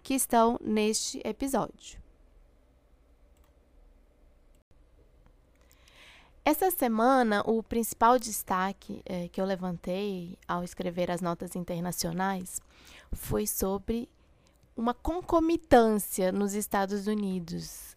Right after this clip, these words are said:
entre a Convenção Nacional dos Republicanos e gigantes e bem intensos protestos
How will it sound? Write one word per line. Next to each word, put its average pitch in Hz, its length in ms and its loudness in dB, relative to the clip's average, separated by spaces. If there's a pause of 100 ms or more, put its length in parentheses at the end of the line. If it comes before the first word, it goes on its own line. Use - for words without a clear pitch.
(120)
entre 190 680 -4
a 190 80 -2
Convenção 202 540 2
Nacional 202 760 2
dos 226 180 -4
Republicanos 202 1200 -2
e 208 160 -8
gigantes 262 1300 0 (560)
e 196 220 -6
bem 196 280 0
intensos 226 800 2
protestos 208 880 -2